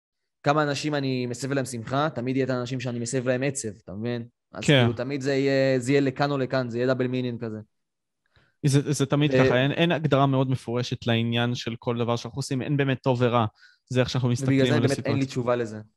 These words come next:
Speaker 1: יש לי תשובה ללמה אני חי עכשיו בשביל העתיד, אבל למה הביאו אותי לפה? לזה אין לי תשובה.
Speaker 2: לא, אז
Speaker 1: לא נראה לי בחיים גם יהיה לי.
Speaker 2: לא, אבל אתה, נגיד, מסתמך על האלוהים, נגיד, אתה בא ו-,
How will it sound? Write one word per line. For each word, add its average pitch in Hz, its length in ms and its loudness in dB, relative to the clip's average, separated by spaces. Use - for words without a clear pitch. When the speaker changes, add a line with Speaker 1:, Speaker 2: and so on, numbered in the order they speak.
Speaker 1:
יש 135 120 -2
לי 165 60 2
תשובה 143 240 2
ללמה 139 320 2
אני 135 120 -2
חי 135 240 -2
עכשיו 135 440 -2
בשביל 123 260 -4
העתיד, 120 360 -4
אבל 113 200 -4
למה 143 260 2
הביאו 131 360 2
אותי 151 160 0
לפה? 156 240 2
לזה 117 240 -6
אין 120 220 -6
לי 110 120 -6
תשובה. 104 300 -12
Speaker 2:
לא, 160 260 8
אז 135 80 8
Speaker 1:
לא 139 80 8
נראה 139 140 4
לי 139 60 4
בחיים 127 320 -2
גם 120 140 0
יהיה 117 140 0
לי. 107 140 -4
Speaker 2:
לא, 156 180 8
אבל 135 140 6
אתה, 135 120 0
נגיד, 139 540 2
מסתמך 135 600 2
על 139 160 8
האלוהים, 135 540 6
נגיד, 127 220 -4
אתה 120 200 2
בא 123 340 6
ו-, 120 400 2